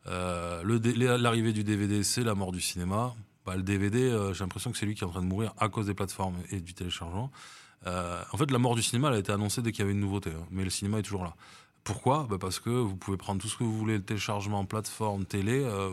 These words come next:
vous avez un écran de seize mètres chez vous ? Pas moi, hein, personnellement.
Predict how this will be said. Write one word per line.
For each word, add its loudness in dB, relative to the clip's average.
vous -4
avez 0
un 2
écran -2
de -2
seize -2
mètres -2
chez -2
vous ? -4
Pas 2
moi, 2
hein, -6
personnellement. -2